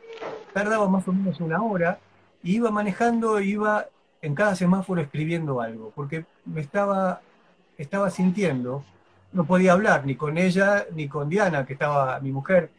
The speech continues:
que estaba sentada atrás, porque no podía decir lo que me dijo el médico. Pero sí pensaba, si pudiera hablar de alma a alma, porque ella dijo que estaba enferma del alma.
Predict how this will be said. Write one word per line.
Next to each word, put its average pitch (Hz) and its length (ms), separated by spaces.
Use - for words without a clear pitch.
que - 80
estaba 135 260
sentada 147 320
atrás, 175 440
porque 147 280
no 147 100
podía 202 300
decir 143 220
lo 117 80
que 135 80
me 123 100
dijo 139 200
el 135 80
médico. 123 400
Pero 170 160
sí 240 160
pensaba, 185 540
si 165 440
pudiera 214 340
hablar 170 400
de 143 160
alma 175 380
a 180 140
alma, 139 300
porque 135 340
ella 175 180
dijo 165 240
que 139 80
estaba 180 300
enferma 147 520
del 117 180
alma. 120 280